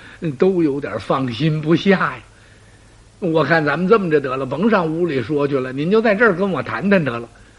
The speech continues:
哎，诸葛亮一听，怎么能在这儿谈呢？怎么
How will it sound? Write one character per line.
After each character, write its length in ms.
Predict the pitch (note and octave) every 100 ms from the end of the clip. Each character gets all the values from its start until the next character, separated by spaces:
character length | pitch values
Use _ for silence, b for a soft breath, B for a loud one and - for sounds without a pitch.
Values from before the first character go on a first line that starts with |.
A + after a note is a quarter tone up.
| -
哎， 500 | - - G#2 A#2+ G2+ - - - b b b b b b b -
诸 140 | F#3+
葛 120 | F3+
亮 180 | G3+ G3
一 100 | G3
听， 200 | D#3+ F#3+
怎 140 | E3+
么 60 | D3
能 180 | E3 G#3+
在 140 | G#3+
这 120 | G#3
儿 280 | B3 A#3+ G3+
谈 320 | B2+ C#3 D3+
呢？ 180 | D#3 E3 - b b b b - - -
怎 120 | G3
么 160 | F3